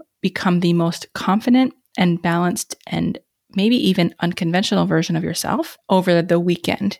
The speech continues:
And we'll do that by using what we know from neuroscience and how to use fun to incorporate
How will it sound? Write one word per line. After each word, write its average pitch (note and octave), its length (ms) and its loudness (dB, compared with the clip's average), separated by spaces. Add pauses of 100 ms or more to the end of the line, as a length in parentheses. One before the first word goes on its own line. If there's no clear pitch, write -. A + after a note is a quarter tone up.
(140)
And F#3 160 4
we'll F3 80 4
do A3+ 180 2
that G3+ 340 2
by F3 100 -2
using E3+ 580 0 (120)
what - 140 -6
we G3+ 100 2
know F3 260 0 (180)
from E3 400 -2
neuroscience G3+ 760 2 (280)
and F3 140 0
how F3+ 340 0
to F3 520 2 (120)
use E3+ 640 0 (340)
fun F#3 580 0 (400)
to F#3+ 160 2
incorporate F3 680 -2